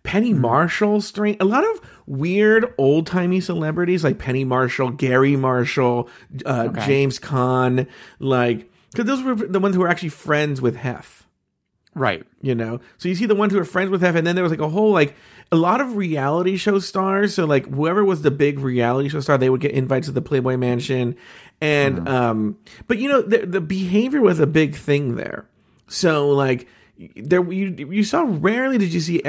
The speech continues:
Speaker 1: you, it was weird. It was a weird mix of, like, crazy, crazy shit that you saw,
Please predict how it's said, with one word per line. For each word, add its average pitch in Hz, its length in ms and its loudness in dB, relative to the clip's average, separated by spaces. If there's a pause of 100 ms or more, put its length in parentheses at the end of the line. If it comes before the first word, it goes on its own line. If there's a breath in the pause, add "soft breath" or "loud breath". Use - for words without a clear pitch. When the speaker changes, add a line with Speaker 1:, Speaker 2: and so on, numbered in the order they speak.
Speaker 1:
you, 214 180 -2 (120)
it 269 100 0
was 254 140 2
weird. 285 320 2
It 240 40 2
was 202 120 0
a 214 60 2
weird 240 340 0
mix 214 420 2
of, 156 580 -2
like, 135 460 -2 (920 soft breath)
crazy, 254 680 0
crazy 214 440 2
shit 202 400 -2
that 220 120 -2
you 214 120 0
saw, 247 440 0